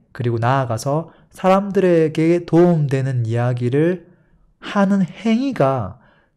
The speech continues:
저는 너무 기뻤거든요. 근데 사람들이 너무 좋아해 주는 거예요. 이제 그렇게 되니까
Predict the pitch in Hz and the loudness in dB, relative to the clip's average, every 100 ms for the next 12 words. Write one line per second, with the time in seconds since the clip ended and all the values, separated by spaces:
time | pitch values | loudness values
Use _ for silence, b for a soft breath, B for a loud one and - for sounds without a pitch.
0 | _ - 170 175 117 92 120 180 - 190 | _ -10 -4 -2 -2 -2 -2 -2 -4 -4
1 | 147 98 92 87 87 87 90 B B B | -6 -6 -10 -12 -12 -14 -18 B B B
2 | B - 165 160 147 131 B B _ - | B -4 0 4 4 2 B B _ -8
3 | 208 196 143 110 120 202 - 110 117 135 | -4 -2 -2 0 2 2 -2 -2 0 -2
4 | 127 110 95 92 85 87 - _ _ - | -2 -6 -8 -12 -12 -14 -18 _ _ -14
5 | - - 180 135 117 101 - 120 120 98 | -4 -2 0 0 -4 -6 -4 -4 -4 -6